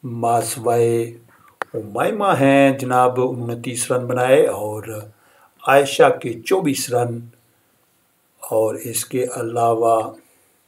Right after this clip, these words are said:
जवेरिया है जिसने सोलह रन बनाए। खातर खा कोई भी खिलाड़ी जो है वो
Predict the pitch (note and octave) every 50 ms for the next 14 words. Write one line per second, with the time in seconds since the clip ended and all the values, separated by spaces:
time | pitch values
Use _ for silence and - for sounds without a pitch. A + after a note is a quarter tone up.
0 | _ _ _ _ _ _ _ _ _ _ _ _ _ - G2 F2+ - B2+ G#2 G2
1 | G2+ A#2 B2 C3 B2+ C3 C3+ C3 B2+ B2 B2 B2 C3 B2+ B2+ B2+ B2 A2+ G#2+ -
2 | - - A#2 A2 - - C3+ B2 A#2 A#2 A2+ A2+ A2+ A#2 A#2 A2+ A2+ A#2 A#2 B2
3 | B2 B2 A#2 - - - A#2+ - - - C3+ A#2+ - - A#2+ A#2 A2 - - C#3+
4 | C3+ B2 A#2 A2+ A2+ - C3 C3 C3 B2+ B2 A#2 - - - - - _ _ _
5 | _ _ _ _ _ - - C3 C3 E3+ F3+ D#3 B2+ G#2+ - A#2+ A2+ A2 A2+ A2+
6 | A2+ A2 A2 G#2+ G#2+ A2+ A2+